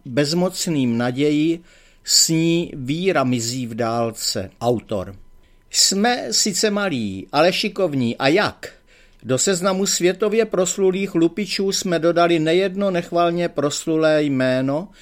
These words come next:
a mnoho dalších koumáků jsme zprostili obžaloby, pozastavili proti nim nejedno policejní šetření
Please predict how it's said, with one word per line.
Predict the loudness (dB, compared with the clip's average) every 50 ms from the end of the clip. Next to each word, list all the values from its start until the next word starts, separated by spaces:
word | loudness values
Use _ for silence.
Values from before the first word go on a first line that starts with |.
| -20 -20 -20 -20 -20 -6 -2
a | 0
mnoho | 2 4 4 4 6 6
dalších | 6 4 4 2 -2 -4 -6 -6 -8
koumáků | -4 0 0 2 2 0 -2 -2 -4 -6 -4 -2 -2 0 0
jsme | 0 -2 -2 -2 -2
zprostili | -2 -4 -4 -4 -4 -4 -4 -4 -2 0 0 0 0
obžaloby, | -2 -4 -4 -2 0 0 2 0 0 -2 -4 -4
pozastavili | -2 _ -4 -2 0 0 -2 -2 0 0 0 0 2 0 0 0
proti | -2 -4 -4 -4 -4 -4
nim | -4 -2 -2 0 0 0
nejedno | 2 2 2 0 0 -2 -4 -4
policejní | -2 0 0 0 0 -2 -2 -4 -2 -2 -2 -2 -4
šetření | -4 -6 -8 -8 -8 -8 -6 -6 -4 -4 -2 -2 -4 -4 -6